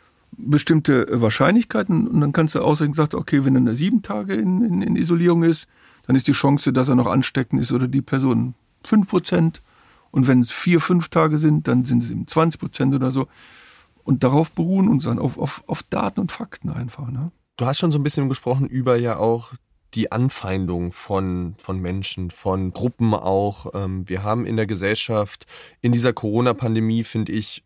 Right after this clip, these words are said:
Speaker 2: hochproblematische, äh, Elemente erlebt. Also das ist was, mit dem wir eben unglaublich viel zu tun haben, ist natürlich das Thema Verschwörungserzählung als eine Institution, die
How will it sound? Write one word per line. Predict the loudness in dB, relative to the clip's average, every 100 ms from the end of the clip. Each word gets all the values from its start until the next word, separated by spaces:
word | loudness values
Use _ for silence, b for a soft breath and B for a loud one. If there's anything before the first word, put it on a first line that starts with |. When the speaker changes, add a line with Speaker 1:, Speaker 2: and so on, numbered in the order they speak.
| _
Speaker 2:
hochproblematische, | -2 -2 -2 -4 -2 0 0 0 0 -2 -2 2 2 2 0 -4 -4
äh, | -2 -2 -2
Elemente | 0 0 0 0 -2
erlebt. | -4 -8 -8 -8
Also | -6 -6
das | -6 -8
ist | -6 -4
was, | -4 -4
mit | -2
dem | -2 -2
wir | 0 0
eben | 0 0 0
unglaublich | 0 0 -2 -4
viel | -4 -4
zu | -6
tun | -6 -4 -2
haben, | -2 -4 -4
ist | -6
natürlich | -6 -4 -6
das | -6 -6
Thema | -6 -6
Verschwörungserzählung | -8 -6 -2 0 0 -4 -2 0 0 -2
als | -4 -6
eine | -6
Institution, | -6 -6 -8 -6 -2 0 0
die | -2 -6